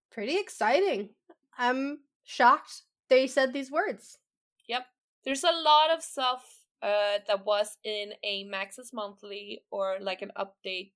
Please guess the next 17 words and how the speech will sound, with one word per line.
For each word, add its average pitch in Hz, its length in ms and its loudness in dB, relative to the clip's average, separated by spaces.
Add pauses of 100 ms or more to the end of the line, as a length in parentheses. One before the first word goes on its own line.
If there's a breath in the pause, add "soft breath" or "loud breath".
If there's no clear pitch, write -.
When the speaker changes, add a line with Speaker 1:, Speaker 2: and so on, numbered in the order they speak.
Speaker 2:
thing. 180 540 -10 (180)
They 175 120 -10
had 175 260 -6
a, 170 400 -6 (100)
like, 185 100 -4
a 170 60 -6
question, 190 600 -10 (100)
Q 214 120 -16
and 190 80 -12
A 175 260 -12
stuff 185 340 -12 (380)
going 202 180 0
on, 190 160 -8 (360 soft breath)
on 185 400 -2 (100)
August 180 420 -6 (260)
third. 262 460 -4 (960 soft breath)
And, 196 680 -6